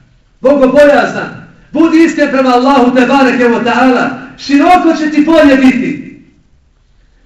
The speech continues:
Neće se opteretiti ni, ni sa čim. Neće ti niko smetati. Biće zadovoljan kad neko drugi vazi, kad neko drugi uradi neki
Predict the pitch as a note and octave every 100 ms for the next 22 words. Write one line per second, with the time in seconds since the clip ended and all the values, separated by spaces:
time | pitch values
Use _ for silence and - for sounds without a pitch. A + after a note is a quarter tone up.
0 | _ C4+ D#4 C#4 D4 C4+ D4 D4 B3+ -
1 | B3+ C4 - - C#4 A#3 - G3 C#3+ -
2 | - _ _ G3+ D4+ D#4 C#4+ C4+ C4 D4
3 | B3 G3+ G3+ A#3+ C4+ C4 A3+ G3 D3+ -
4 | - _ _ _ _ _ _ _ _ _
5 | _ - D#4+ - C#4 - D4+ D4 C#4 C#4+
6 | C4 A#3 F3 - - - A#3+ - D4 C#4
7 | C4 B3+ C#4 A#3+ A3 B3+ C4 - G3+ E3
8 | - - - - B3 C4+ D#4+ C#4+ C#4+ D#4
9 | C#4+ C#4+ C4+ C4 C4+